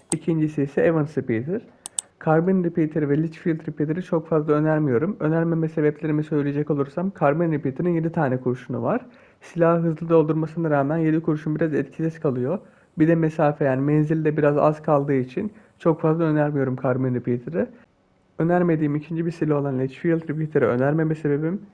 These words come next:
isabet ettirme olasılığınızın az olması. Yani silahla ateş ettiğiniz zaman genelde rakiplere gitmiyor. İsabeti az olan bir silah olduğu için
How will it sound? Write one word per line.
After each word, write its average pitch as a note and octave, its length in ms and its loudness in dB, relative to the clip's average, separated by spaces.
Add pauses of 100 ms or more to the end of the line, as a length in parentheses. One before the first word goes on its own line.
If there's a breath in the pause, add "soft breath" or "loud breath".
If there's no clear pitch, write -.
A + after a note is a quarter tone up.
(500 loud breath)
isabet E3 420 2
ettirme D#3+ 420 0
olasılığınızın D3 760 0
az D#3+ 220 2
olması. B2+ 400 0
Yani D3 260 -2
silahla D#3 420 0
ateş D3+ 240 -4
ettiğiniz D#3+ 460 -2
zaman C#3+ 300 -4 (240 loud breath)
genelde E3 340 4
rakiplere D#3 480 0
gitmiyor. D#3 380 -2
İsabeti D#3 520 -2
az E3 200 4
olan C#3 260 2
bir - 40 -6
silah B2+ 240 2
olduğu C3 260 2
için D3+ 340 -4